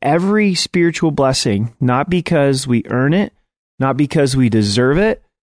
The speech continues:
but because we're in Christ Jesus. Sometimes I, uh,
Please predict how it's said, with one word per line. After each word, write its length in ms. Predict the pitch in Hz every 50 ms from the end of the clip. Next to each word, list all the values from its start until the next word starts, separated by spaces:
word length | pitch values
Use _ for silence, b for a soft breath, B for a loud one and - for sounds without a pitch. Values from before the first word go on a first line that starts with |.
| _ _ _ _ -
but 140 | - 127 127
because 840 | 127 131 123 - - 180 160 160 147 131 123 123 135 135 - - - _ _ _ _ -
we're 160 | - 123 123
in 520 | - - 135 135 131 131 123 123 123 123 123
Christ 460 | - - - 120 117 117 110 - -
Jesus. 600 | - 120 110 104 101 98 101 127 - - - - _ _ _ _ _ _ _ _ _ _ _ _ _ _ _ _ -
Sometimes 540 | - 156 151 151 143 156 160 160 151 143 147
I, 280 | 147 127 127 123 123
uh, 220 | 120 - - 87